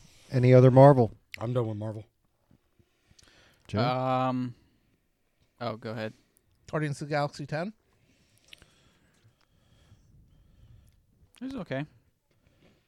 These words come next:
Speaker 4: This is my pick of the week.
Speaker 1: My pick of the week.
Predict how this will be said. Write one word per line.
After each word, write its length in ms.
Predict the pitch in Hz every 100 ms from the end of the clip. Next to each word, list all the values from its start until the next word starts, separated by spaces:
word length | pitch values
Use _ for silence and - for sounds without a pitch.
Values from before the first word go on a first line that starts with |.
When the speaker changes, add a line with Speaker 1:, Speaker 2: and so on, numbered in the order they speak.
| _ _ _ _ _ _ _ _ -
Speaker 4:
This 140 | 147
is 60 | -
my 60 |
pick 180 | 143 -
of 60 | -
the 40 |
week. 140 | 131 151 - _ _ -
Speaker 1:
My 140 | 98
pick 220 | - 101
of 60 | 98
the 60 |
week. 200 | 95 104